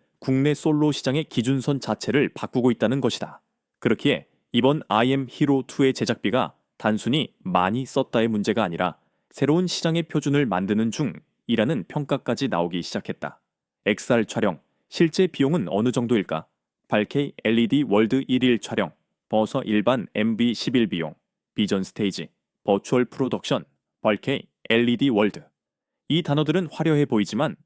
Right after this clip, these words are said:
그만큼 가격표도 화려하다. 가상 촬영 전문가 D 감독은 이렇게 설명했다. 팔 케이 엑스알 스테이지는 하루 사용료가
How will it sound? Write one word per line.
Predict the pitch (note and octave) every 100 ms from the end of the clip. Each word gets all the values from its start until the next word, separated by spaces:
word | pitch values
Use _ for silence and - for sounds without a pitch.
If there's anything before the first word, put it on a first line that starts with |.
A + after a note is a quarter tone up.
| _ _
그만큼 | - G2+ F2+ D3+ B2 _
가격표도 | - G#2+ A2+ A2 - A2 C3+ C3
화려하다. | - C3 A2+ G#2+ - _ _ _ _ -
가상 | A2+ D3
촬영 | C3+ D3+ F3 E3
전문가 | B2 A#2+ B2
D | A#2+ A#2
감독은 | A2 G2 G2 D#3+ D2+ _ -
이렇게 | A2 A2+ - C3+
설명했다. | C3 B2 G#2+ F2 - - - _ _ _ _ _
팔 | C3 B2+
케이 | E3 F3
엑스알 | - A2+ - C3 C3
스테이지는 | - - A#2+ B2 E3 F2
하루 | - D#3 E3
사용료가 | - B2+ G#2+ G2 A2